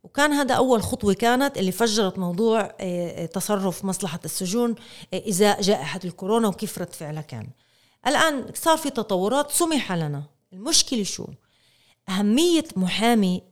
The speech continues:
آه، المحامي الحقوقي للسجون، للسجناء المتواجدين داخل، يعني، السجن محكومين، هي تأتي لتلبية حاجة ملحة. يعني أسير مريض بده عملية،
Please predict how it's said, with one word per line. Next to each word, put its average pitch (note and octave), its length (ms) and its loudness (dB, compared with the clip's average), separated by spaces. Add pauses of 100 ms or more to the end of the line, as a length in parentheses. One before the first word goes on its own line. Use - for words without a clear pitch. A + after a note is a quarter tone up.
(100)
آه، D#3 500 -16
المحامي E3+ 420 0
الحقوقي F3+ 560 -4
للسجون، D#3 720 -2
للسجناء D#3 760 -6
المتواجدين D#3 840 -2
داخل، D#3 500 -4
يعني، C3+ 340 -14
السجن F3 380 0
محكومين، E3 760 2 (320)
هي A3+ 220 2
تأتي - 500 -2
لتلبية G#3 580 2
حاجة G#3+ 340 0
ملحة. D#3+ 680 0 (120)
يعني D3+ 320 -4 (600)
أسير C#4+ 340 2
مريض C4 300 2
بده G#3 300 0
عملية، F3+ 560 -2